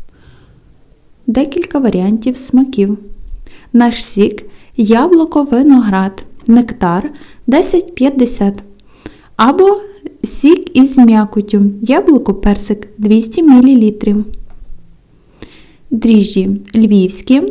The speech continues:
сто грамів за дев'ять гривень та двадцять копійок. Щоб не повторяти кожного разу ці всі акції при оплаті карткою А Т Б. Цикорій тридцять сім дев'яносто,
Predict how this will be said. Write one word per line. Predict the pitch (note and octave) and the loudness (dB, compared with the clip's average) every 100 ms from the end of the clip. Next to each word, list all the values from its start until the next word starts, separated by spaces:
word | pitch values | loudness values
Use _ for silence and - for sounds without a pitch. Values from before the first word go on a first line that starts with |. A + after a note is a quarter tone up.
| - | -6
сто | - - - | -6 -2 -2
грамів | F#3+ G#3 C#4+ F#4 D4+ | 0 0 0 0 -2
за | A#3+ | -2
дев'ять | G#3+ G3+ G3 G3+ | 0 0 2 2
гривень | A#3+ D4 D#4+ | 0 0 -2
та | D4+ A3 B3 | -4 -4 -2
двадцять | A3+ F#3 G3 C4 B3+ | -2 -2 -2 -4 -4
копійок. | A#3+ A3 G3 F#3+ F#3+ - - - - - - - - - | -6 -2 0 -2 -4 -16 -20 -20 -20 -20 -20 -18 -18 -16
Щоб | - C4+ | -2 4
не | B3+ | 4
повторяти | B3+ A#3+ - A3 G3+ G3+ | 2 -2 -4 -2 -2 -4
кожного | G3 G#3 G3+ F3 F#3+ | -4 -4 -2 -6 -4
разу | A#3+ F4+ C4 - - | -2 -2 -2 -4 -6
ці | - A3 B3 | -4 -2 -4
всі | - C#4 C#4 | -4 -4 -2
акції | A#3+ G#3 - F#3+ | -2 -2 -2 -2
при | F#3+ G3+ | -2 -4
оплаті | F#3+ F#3+ F#3+ B3 D4 | -4 -2 -4 -2 -6
карткою | C#4 F#3 G3+ - A#3 A3 A3 | -6 -6 -6 -4 -2 -2 -2
А | G#3+ | -8
Т | A3 G3+ | -6 -6
Б. | F3 - - - - - - - - _ - - | -6 -10 -14 -20 -20 -20 -20 -20 -20 _ -20 -6
Цикорій | - F4+ A3 G3+ G3 G3 - - - - | -4 -2 -2 0 0 -2 -10 -20 -12 -2
тридцять | B3+ B3 A3+ A3 | 0 0 -2 -2
сім | - E4 A#4 - - | -2 -2 -4 -6 -4
дев'яносто, | C4+ D4 D4 A3+ G#3 - G#3 | -2 2 2 4 2 -2 -6